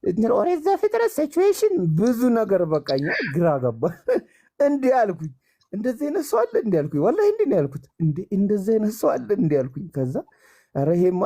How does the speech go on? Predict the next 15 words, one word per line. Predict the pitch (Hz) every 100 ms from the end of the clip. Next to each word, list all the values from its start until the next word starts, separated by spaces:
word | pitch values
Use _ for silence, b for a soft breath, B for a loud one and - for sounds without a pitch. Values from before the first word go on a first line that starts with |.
| -
ችግር | - 170 160 143
ነው» | 123
አልኩኝ። | 104 104 110
እውነት | 123 427 587 _ _ _ 175
እንዴ | 175 156 156 156
አልኩኝ። | 262 180 160 143 - -
ሩቅ | 269 370 466
ነው | 302 254
ሰውየው፣ | 233 202 165 143
እኛ | 170 180 196
ደግሞ | 208 277 208
ገና | 160 190 175
ወደ | 156 151 147
ኋላ | 135 120 117
ነን። | 120 127